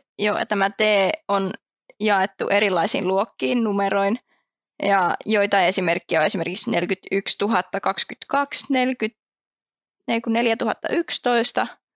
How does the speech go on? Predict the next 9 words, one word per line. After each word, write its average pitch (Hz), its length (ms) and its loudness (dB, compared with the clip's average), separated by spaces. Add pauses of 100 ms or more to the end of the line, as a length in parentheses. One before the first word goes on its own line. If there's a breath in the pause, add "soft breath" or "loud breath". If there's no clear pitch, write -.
(240)
kahdeksantuhatta 202 960 0
sataneljäkymmentäseitsemän 202 1080 0
ja 175 80 2
kolmetuhatta 190 580 0
yhdeksän, 202 520 0 (160)
niin 185 160 -6
kuin - 140 -4
esimerkkeinä. 170 800 -2 (420 loud breath)
Ja 185 220 2